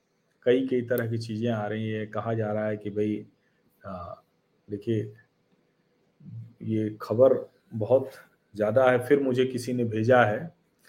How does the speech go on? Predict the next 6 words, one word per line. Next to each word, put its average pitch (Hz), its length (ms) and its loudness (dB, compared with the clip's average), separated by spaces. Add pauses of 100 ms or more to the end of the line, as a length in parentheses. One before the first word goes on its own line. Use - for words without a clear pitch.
(380)
कि 110 220 -2
शाइस्ता 120 580 4
परवीन 135 600 2
कह 120 280 0
रही 120 220 2
हैं 175 420 -2